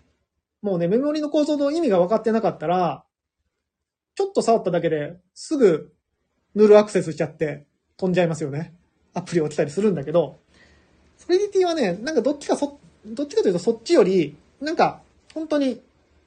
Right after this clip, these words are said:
知ってるか知らないかっていう世界なので、うん、プログラムのハードルとしては、まあ、現時点ではね、そこまで難しいところが求められてないっていうのもあるんでしょうけども、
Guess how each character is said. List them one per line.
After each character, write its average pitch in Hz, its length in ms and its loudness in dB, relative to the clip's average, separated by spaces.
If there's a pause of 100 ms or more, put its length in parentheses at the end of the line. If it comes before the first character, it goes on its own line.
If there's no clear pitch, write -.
(360)
知 - 140 -14
っ - 20 -10
て - 180 -2
る 302 60 2
か 262 100 4
知 185 120 -4
ら 175 80 0
な 160 80 -4
い 143 80 -10
か 143 80 -16
っ - 40 -20 (960)
て 285 100 -4
い 302 180 0
う 294 40 2
世 302 140 -2
界 214 220 0
な 143 80 -8
の 135 100 -16
で、 160 400 -2 (1400)
う 220 240 -4
ん、 208 80 -8
プ 302 80 -4
ロ 370 140 0
グ 392 80 0
ラ 392 80 -2
ム 381 100 -4
の 370 60 -2
ハ 381 260 -8
ー 392 60 -8
ド 415 80 0
ル 403 80 -4
と 339 80 -4
し - 100 -10
て 311 80 -4
は、 330 160 0
ま 269 120 -2
あ、 - 20 0
現 226 120 -2 (200)
時 311 120 -8
点 359 160 0
で 202 80 2
は 170 80 0
ね、 190 140 -4
そ 247 100 -12
こ 311 120 -6
ま 311 80 -2
で 180 80 -2
難 190 100 -4 (160)
し 320 60 -8
い - 20 -14
と 185 80 -8
こ 151 60 -10
ろ - 20 -12
が 143 60 -10
求 165 180 -8
め 247 120 4
ら 262 100 2
れ 277 80 -4
て 339 80 -6
な 262 120 0
い 294 60 0
っ - 40 -2
て 269 100 -4
い - 20 0
う 226 60 0
の 202 100 0
も 156 100 -6
あ 160 60 -4
る 214 80 0
ん 226 60 -2
で 160 80 -4
し 147 60 -8
ょ 147 40 -8
う 139 60 -12
け 151 60 -10
ど 165 80 -8
も、 190 300 0